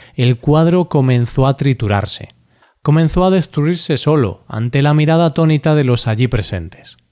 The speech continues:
Resulta que Banksy había orquestado todo esto cuatro años antes. Él había construido una trituradora dentro del marco del cuadro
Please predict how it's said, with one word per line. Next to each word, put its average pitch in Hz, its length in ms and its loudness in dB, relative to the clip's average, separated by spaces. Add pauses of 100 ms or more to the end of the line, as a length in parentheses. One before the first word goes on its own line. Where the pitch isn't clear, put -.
(280)
Resulta 139 460 0
que 117 120 0
Banksy 139 580 0
había 147 440 2
orquestado 143 760 0
todo 151 440 0
esto 160 560 -2
cuatro 151 580 2
años 123 320 0
antes. - 520 -10 (460)
Él 147 180 0
había 151 280 2
construido 147 560 2
una 147 260 0
trituradora 127 800 0
dentro 120 380 0
del 113 160 2
marco 120 320 0
del 117 160 0
cuadro 151 480 0